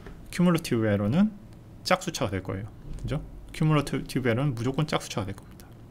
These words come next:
여기에 더해서 이제 리프로그 알고리즘에서 이제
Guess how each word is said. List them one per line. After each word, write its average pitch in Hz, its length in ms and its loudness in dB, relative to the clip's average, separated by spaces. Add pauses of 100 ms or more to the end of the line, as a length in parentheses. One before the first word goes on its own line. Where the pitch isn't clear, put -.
(840)
여기에 151 360 4
더해서 135 580 4 (640)
이제 117 380 2 (260)
리프로그 156 540 2
알고리즘에서 120 680 2
이제 113 180 2